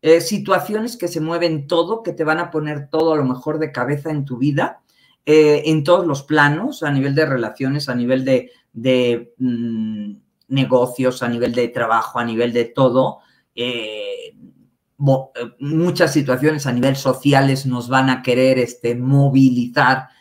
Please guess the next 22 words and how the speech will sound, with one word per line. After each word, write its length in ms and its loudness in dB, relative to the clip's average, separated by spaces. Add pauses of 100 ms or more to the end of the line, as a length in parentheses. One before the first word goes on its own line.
(140)
de 160 2
determinada 720 2
manera. 560 0 (320)
Es 300 4 (140)
momento 680 4
de 80 4
moverte 680 2
en 220 2
impecabilidad, 1200 0
¿eh? 340 -4 (160)
realmente, 960 2
y 160 -4
discernir 640 -2
y 60 -10
saber 320 -6
separar 640 -4
la 160 -2
paja 280 -4
del 200 -4
trigo. 460 -14 (340)
Porque 400 2
aguas, 680 4